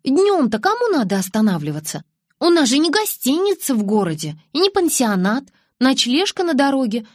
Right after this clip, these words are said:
Только не думайте, номера приличные, белье чистое, и ужин можно в номер заказать. Шампанское есть», переведя взгляд с меня на Диму, добавила она. «Спасибо,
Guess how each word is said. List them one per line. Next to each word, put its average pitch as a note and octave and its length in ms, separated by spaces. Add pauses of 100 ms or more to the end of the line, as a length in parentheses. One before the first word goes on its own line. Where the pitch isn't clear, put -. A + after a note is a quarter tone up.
(360)
Только C#4 240
не F4 120
думайте, G#3 460
номера G#3+ 300
приличные, G3 680
белье G#3+ 340
чистое, G#3+ 440
и B3 40
ужин D4 380
можно B3 300
в A3+ 60
номер F3 280
заказать. D#3 500 (240)
Шампанское G4+ 640
есть», E4+ 320 (360)
переведя A#3 540
взгляд G3+ 440
с - 60
меня G#3 280
на G3+ 140
Диму, C#4 240
добавила E3+ 500
она. D#3 300 (760)
«Спасибо, D3+ 560